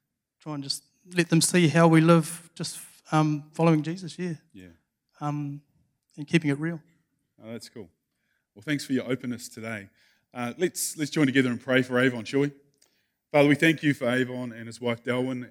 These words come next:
Speaker 2: and the company that they run that employs and influences so many, uh, men and their families in this community. And we're just grateful that he's been able to put you first.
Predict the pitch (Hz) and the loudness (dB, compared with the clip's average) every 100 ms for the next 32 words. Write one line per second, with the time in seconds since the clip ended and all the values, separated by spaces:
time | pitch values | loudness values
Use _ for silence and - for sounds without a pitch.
0 | 113 107 104 - 127 127 123 117 113 123 | -16 -18 -18 -18 -14 -12 -10 -10 -8 -6
1 | 127 131 _ _ _ _ - 113 110 139 | -8 -10 _ _ _ _ -16 -14 -10 0
2 | 139 131 123 131 135 123 - 113 - 131 | 2 2 -2 -6 -4 -6 -6 -14 -10 -6
3 | 123 113 110 _ _ _ 107 104 98 85 | -6 -8 -12 _ _ _ -18 -18 -18 -18
4 | 113 131 139 131 113 143 135 - 123 117 | -4 -2 0 -4 -8 -6 -6 -6 -10 -10
5 | 110 104 120 113 110 - 117 123 131 - | -12 -14 -14 -14 -14 -16 -8 -6 -6 -8
6 | 104 - _ - _ 120 120 113 135 127 | -18 -20 _ -20 _ -14 -12 -10 -10 -12
7 | - 120 123 127 - 123 113 104 _ _ | -16 -12 -6 -6 -6 -14 -14 -16 _ _
8 | _ _ - 123 127 127 120 113 160 - | _ _ -16 -14 -10 -8 -10 -12 -18 -14
9 | 120 165 - 120 95 - - | -10 -10 -8 -10 -10 -16 -18